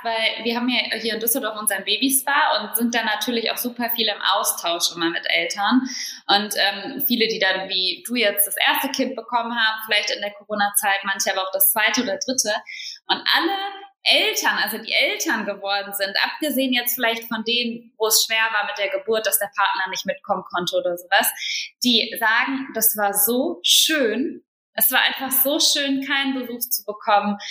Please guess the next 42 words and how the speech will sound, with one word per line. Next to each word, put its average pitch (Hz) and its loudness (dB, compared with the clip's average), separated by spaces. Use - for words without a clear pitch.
Es - 0
war 240 4
so 302 2
schön, 285 2
dass 254 -2
wir 233 -2
nur 277 2
uns 277 0
hatten 208 0
und 214 0
uns 214 -2
so 269 4
intensiv 262 0
kennenlernen 208 0
konnten. 208 -2
Und 226 4
das 233 4
ist 240 0
wirklich 294 0
wichtig, 269 -4
vielleicht 233 2
hier 254 2
auch 247 0
nochmal 240 -2
so 233 -6
ein 226 -10
bisschen 247 2
an - 2
die 220 -6
werdenden 226 0
Eltern 226 -2
zu 208 2
appellieren, 226 -2
einfach, 220 -6
dass - 0
man 226 -2
wirklich 254 -2
zu 262 -2
Hause 269 0
bleiben 196 0
sollte, 202 -6
sich - -8